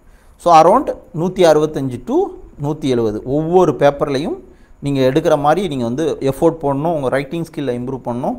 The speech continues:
பண்ணிட்டீங்கன்னா நீங்க தான் டாப்பரா இருப்பீங்க. So, இன்டர்வியூ உங்களுக்கு வந்து ஆக்சுவலா வந்து நல்ல மார்க் வந்து வந்துரும். நீங்க தான் வந்து எக்ஸாம்லயே டாப்பரா வந்து இருப்பீங்க. So, அப்போ நீங்க ஒர்க் அவுட் பண்ண வேண்டிய விஷயம் வந்து பாத்தீங்க அப்படின்னா, அஹ், இந்த மாதிரி அக்யூரேட்டா நீங்க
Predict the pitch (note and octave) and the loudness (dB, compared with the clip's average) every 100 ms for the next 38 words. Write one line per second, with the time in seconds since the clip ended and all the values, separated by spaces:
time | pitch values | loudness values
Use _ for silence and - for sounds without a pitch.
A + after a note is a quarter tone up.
0 | C3 C3 B2 A#2 E3+ E4 - - - - | -6 -6 -8 -4 -2 -2 -6 -20 -18 -8
1 | C3 A#2+ C#3 G3 G#2+ G#2+ A#2 G2 - E2 | -4 -2 -2 0 -2 -2 -4 -4 -6 -16
2 | - - D#3+ D#3 F3 G#3 C4+ A3 D#3+ D3+ | -16 -8 -6 -2 0 0 0 -2 0 -2
3 | D3 F3 D3+ C#3+ C#3+ C#3 B2+ G3 E4 - | -2 0 0 0 -2 -2 -2 -6 -6 -14
4 | - - C3+ C#3+ C3+ B2+ A#2+ A#2 G#2+ G#2+ | -16 -6 -2 0 0 -4 -4 -8 -8 -6
5 | A#2+ G3 - B2 C#3 B2+ E3 C#3 D3+ A3+ | -4 -4 -6 -8 -6 -2 -2 -2 -2 -4
6 | - - A#2 A2+ A#2+ C#3 G#3 G3+ A3+ A3+ | -6 -8 -4 -4 0 4 4 6 2 4
7 | C#3 - A#2 G#2 C3 - E2+ - - - | 2 0 -6 -4 -8 -10 -16 -18 -20 -20
8 | _ _ _ - F#3+ - C4+ F4+ - - | _ _ _ 4 4 6 4 2 -4 -18
9 | - - - - - D3+ D#3+ D3 D#3+ E3+ | -20 -20 -20 -20 -4 0 4 4 4 6
10 | C4 B3+ F#3+ F#3 F#3 E3+ D3 - E3+ D#3 | 6 6 2 2 2 0 -2 -2 -2 -2
11 | C#3+ B2 C3 B2 G#2 F#2+ E3+ F4+ F4 - | -2 -2 -2 -4 -4 -2 0 0 -4 -16
12 | - - C3+ C3 C#3 E3+ G#3+ G3 G3 F4+ | -20 -8 -2 0 0 2 4 4 4 0
13 | F4 - - D3 - C4 C4+ A#3 A3 D3+ | -2 -12 -2 -2 0 2 4 4 4 4
14 | - - - D3 D3 | 0 -14 -14 -8 -2